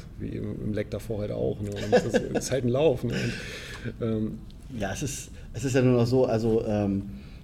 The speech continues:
Speaker 2: bei uns teilweise, wenn ich das sehe, äh, ist auch die Kamera oder das Bild auch nicht gerade das Beste und da ist man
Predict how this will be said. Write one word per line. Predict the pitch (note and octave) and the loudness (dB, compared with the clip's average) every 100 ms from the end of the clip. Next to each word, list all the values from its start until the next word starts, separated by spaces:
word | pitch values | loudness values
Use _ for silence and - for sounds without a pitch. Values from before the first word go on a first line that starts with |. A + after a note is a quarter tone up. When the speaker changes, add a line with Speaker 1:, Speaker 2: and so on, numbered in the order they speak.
| - - - - - - - | -14 -14 -16 -16 -16 -12 -4
Speaker 2:
bei | G#2+ | 0
uns | B2 B2 - - - - - - | 2 2 0 -6 -8 -14 -14 -12
teilweise, | - A#2+ A#2+ B2 A2+ | -2 2 4 4 4
wenn | A2+ | 2
ich | A2 | 0
das | A2 - | -2 -2
sehe, | A2 A#2 A2+ G#2 | 0 2 2 2
äh, | G#2+ G#2+ G#2 G#2 G#2+ G2+ | 0 2 2 0 -2 -6
ist | A2 - | -10 -6
auch | A#2 - | -6 -4
die | A#2+ A2 G#2+ | -2 -2 -4
Kamera | - A#2 B2 A2 A2+ A2+ A2+ G#2+ G#2+ G#2+ - - - | -6 -2 0 2 2 2 2 0 -2 -6 -12 -12 -6
oder | A#2+ A2+ | -2 -2
das | G#2+ G#2 | -2 0
Bild | A#2+ A#2+ | 2 2
auch | G#2+ A2 | 2 -6
nicht | A2 | -4
gerade | A2+ | -2
das | A2 G#2+ | -2 0
Beste | A#2+ - B2 | 0 0 -2
und | B2 A2+ | -2 -2
da | |
ist | A#2 A2 | -2 -2
man | A2+ | 0